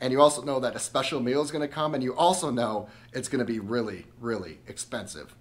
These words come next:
Here's what the lobby looks like. You can see the really cool multicolored, uh, sofas, and then you can also see, uh, the theme of the restaurant in the background on the walls. Um, it is a circus type of theme, but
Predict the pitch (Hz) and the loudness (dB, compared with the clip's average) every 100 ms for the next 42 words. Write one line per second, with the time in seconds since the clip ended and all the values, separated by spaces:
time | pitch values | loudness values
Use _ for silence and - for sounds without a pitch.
0 | - - 185 180 165 143 139 143 143 139 | -8 4 6 6 4 4 4 4 2 2
1 | 143 143 139 107 101 143 131 107 127 127 | 0 0 -2 -8 -6 -2 -2 0 0 0
2 | 123 131 123 117 110 120 127 113 110 113 | -2 0 0 0 0 0 0 -4 -2 -2
3 | 113 110 101 - - - 110 98 143 135 | 0 -2 -4 -12 -16 -8 -6 -2 0 0
4 | 135 127 123 - 131 120 117 110 127 131 | 2 0 -2 -6 -4 -4 -4 0 0 0
5 | 123 120 131 120 113 - - - 123 120 | -2 -6 -4 -4 -4 -10 -20 -4 0 0
6 | 123 - 156 147 117 92 - 123 120 117 | 0 -2 0 2 0 -4 -8 -4 -2 0
7 | 113 - 113 113 110 98 120 120 120 113 | -2 -4 -4 -4 -6 -2 -2 0 0 -2
8 | 98 - 113 104 110 120 117 117 - - | -6 -6 -6 -2 2 4 2 -4 -12 -20
9 | - 123 123 123 151 139 156 151 139 - | -2 2 2 2 -2 -2 2 0 0 -6
10 | 131 123 - 147 147 147 - 131 131 - | -6 -2 2 0 0 -6 -4 -4 -6 -6
11 | 131 131 123 120 117 | -2 -2 2 2 2